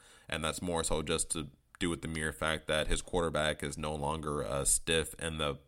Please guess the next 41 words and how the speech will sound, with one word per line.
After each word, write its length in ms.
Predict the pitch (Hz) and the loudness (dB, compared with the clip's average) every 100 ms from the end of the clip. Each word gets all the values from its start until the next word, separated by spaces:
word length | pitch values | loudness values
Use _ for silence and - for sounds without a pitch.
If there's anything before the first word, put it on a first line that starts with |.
| - | -2
pocket 440 | 78 71 - 71 | 0 2 0 -2
type 240 | 78 73 | -2 -2
of 60 | 67 | -4
quarterback, 640 | - 73 73 55 50 - - - - | -2 -2 0 -2 -6 -8 -20 -20 -14
similar 380 | - 90 82 80 | -2 0 2 0
to 60 | 76 | 2
what 160 | 76 | 0
he 80 | 78 | 0
had 280 | 80 78 78 | 2 2 2
when 120 | 73 | -2
he 80 | 76 | -2
had 200 | 73 71 | -4 -2
Phillip 300 | - 73 73 | -2 -2 0
Rivers, 440 | 80 76 73 71 - | 0 0 -2 12 12
when 120 | 73 | 12
he 60 | |
had 200 | 76 71 | 4 -2
Matt 240 | 73 73 - | -2 -2 0
Ryan. 560 | 76 73 71 69 69 69 - - - | 0 0 -2 -4 -8 -12 -20 -20 -12
Um, 480 | - 69 65 65 67 | -6 -4 -4 -6 -8
Carson 720 | - 82 71 78 73 73 71 - | 0 2 2 -2 -4 -6 -8 -10
Wentz, 440 | 82 80 80 73 - | -6 -2 0 2 2
who 140 | 76 | 0
was 180 | 76 73 | -2 -4
a 40 | |
little 180 | 73 73 | -4 -4
bit 160 | 76 71 | -4 -4
more, 400 | 71 73 73 71 | -4 -4 -4 -4
like, 180 | 71 | -6
of 120 | 73 71 | -6 -8
a 40 | |
pocket 380 | 69 71 69 67 | -4 -4 -4 -2
guy. 320 | 71 73 73 - _ - - - - _ | 0 0 -4 -10 _ -20 -20 -20 -20 _
Um, 540 | - 69 67 67 67 67 | -6 -6 -6 -6 -8 0
so 300 | - 80 78 | 2 2 4
Jonathan 360 | 101 104 - | 2 2 0
Taylor 280 | 87 90 85 | 0 2 2
is 100 | 82 | 0
someone 440 | - 82 80 80 78 | 0 0 0 0 0
that 220 | 73 - | 0 2
I 180 | 82 | 2